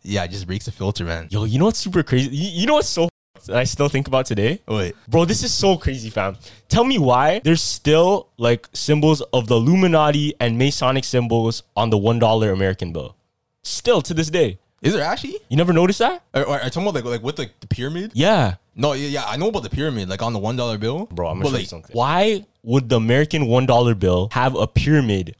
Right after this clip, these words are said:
Speaker 2: when they're not Egyptian?
Speaker 1: Yo, nah, for
Speaker 2: Why
Speaker 1: real.
Speaker 2: would it have the all-seeing eye, not Egyptian, on the American dollar
Speaker 1: On
Speaker 2: bill?
Speaker 1: the Amer-, no, that, that,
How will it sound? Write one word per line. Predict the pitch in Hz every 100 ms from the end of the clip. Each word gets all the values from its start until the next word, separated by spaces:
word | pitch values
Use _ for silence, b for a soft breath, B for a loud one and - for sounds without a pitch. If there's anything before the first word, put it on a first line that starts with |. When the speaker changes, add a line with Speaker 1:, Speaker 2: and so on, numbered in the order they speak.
| _
Speaker 2:
when | 107 123
they're | 135 135
not | 120 139 139
Egyptian? | 107 101 - 95 117 147
Speaker 1:
Yo, | 98 110 123 131 123 117 110 101 90
nah, | 92 104 110 101
for | - 98
Speaker 2:
Why | 110
Speaker 1:
real. | 156
Speaker 2:
would | 165
it | 175
have | 143 151 147 156 131
the | 113
all-seeing | - 113 131 - 135 127
eye, | 101 95 90 113 - _ _ _ -
not | 120 151
Egyptian, | 151 110 110 - 107 117 156 _ _
on | 123 175
the | 180
American | 165 170 160 165
dollar | 147 135 139
Speaker 1:
On | 127
Speaker 2:
bill? | 113
Speaker 1:
the | 98 120
Amer-, | - -
no, | 98 110 110
that, | 101 120 117
that, | 117 -